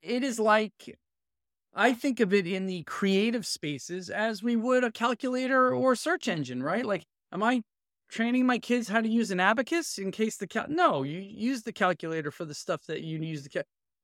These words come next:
and the same with a search engine. Am I saying, "No, go to the library and flip through the encyclopedia"? Like, no, you, like, you use the tool in the appropriate manner. Is the tool meant to replace you? No, it's not trying to replace you, but it is a very valuable tool. It can, and some of the,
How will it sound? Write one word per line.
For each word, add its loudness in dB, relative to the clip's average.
and 4
the 4
same 2
with 2
a 0
search 0
engine. 0
Am -2
I 2
saying, 0
"No, 4
go 6
to 4
the 4
library 8
and 2
flip 4
through 0
the -2
encyclopedia"? -4
Like, -8
no, 0
you, -6
like, -4
you 0
use 2
the -2
tool 0
in -4
the 0
appropriate -2
manner. -4
Is -4
the -6
tool 0
meant 4
to 0
replace -2
you? -2
No, -4
it's -6
not -6
trying -8
to -6
replace -10
you, -4
but -6
it -2
is 0
a 4
very 2
valuable -2
tool. -4
It -8
can, -8
and -2
some 6
of 0
the, 2